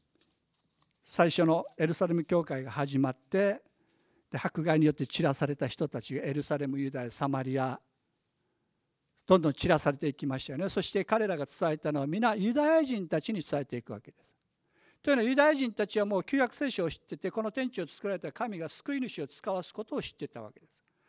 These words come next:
ただその救い主が誰なのか分からなかったわけです。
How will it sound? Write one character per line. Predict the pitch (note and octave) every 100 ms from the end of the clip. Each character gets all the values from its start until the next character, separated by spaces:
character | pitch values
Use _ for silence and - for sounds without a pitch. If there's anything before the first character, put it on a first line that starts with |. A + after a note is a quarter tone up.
| _ _
た | C4+
だ | B3+
そ | - C#4+
の | C4+
救 | - - F4
い | E4
主 | C#4+ A3
が | F#3+
誰 | D4 E4
な | C#4
の | G#3+
か | F#3+ F3+
分 | F3 G3+
か | D4
ら | E4
な | F4
か | A3
っ | -
た | C#3
わ | A#2+
け |
で |
す。 | -